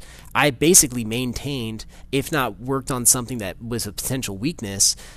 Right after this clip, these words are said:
and increased it for the next, you know, when I was able to get back on my program. So that's the reality. Like, I, I wouldn't expect to have an injury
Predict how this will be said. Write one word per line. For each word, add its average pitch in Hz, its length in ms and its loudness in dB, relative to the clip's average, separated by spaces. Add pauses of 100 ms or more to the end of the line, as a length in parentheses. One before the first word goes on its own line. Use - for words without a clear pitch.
(160)
and 113 400 -2
increased 135 560 0
it 104 140 -4
for 123 100 -6
the 110 100 -2
next, - 560 -2
you 123 120 -6
know, 120 100 -2
when 151 140 2
I 151 80 4
was 151 100 4
able 175 140 6
to 151 80 2
get 123 120 -2
back 104 240 0
on 101 60 -8
my 82 80 -6
program. 73 500 -12 (260)
So 156 180 4
that's 175 240 10
the 220 100 8
reality. 110 440 2
Like, 98 280 -6
I, 156 360 0 (140)
I 139 120 2
wouldn't 220 240 6
expect - 460 4
to 113 100 0
have 123 260 2
an 120 80 -2
injury 123 540 -2